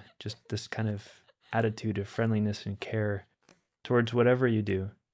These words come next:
And then your mind is constantly being trained.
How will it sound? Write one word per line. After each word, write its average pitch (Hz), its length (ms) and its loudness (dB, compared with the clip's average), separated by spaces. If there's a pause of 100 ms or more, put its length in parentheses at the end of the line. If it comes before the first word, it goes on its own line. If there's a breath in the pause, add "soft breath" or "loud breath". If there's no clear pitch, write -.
(380)
And 110 120 2
then 117 140 8
your 117 120 4
mind 113 380 4
is 107 200 2
constantly 113 560 2
being 104 260 2
trained. 98 440 -6